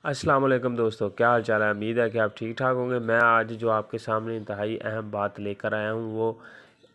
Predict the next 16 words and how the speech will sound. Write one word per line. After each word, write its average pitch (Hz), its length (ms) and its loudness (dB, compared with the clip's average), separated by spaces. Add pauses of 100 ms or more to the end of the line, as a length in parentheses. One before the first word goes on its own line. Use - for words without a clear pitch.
(200)
सेहत 143 440 -4
के 139 140 -2
बारे 104 320 0
में 101 140 -6
है। 92 240 -14 (120)
तो 110 280 0 (120)
बात 107 280 -2
को 117 120 -6
शुरू 127 260 -6
करते 123 300 -2
हैं। 127 180 -4 (480)
बात 131 220 0
यह 147 200 0
है 151 120 2
कि 143 220 -8
एक 131 400 -4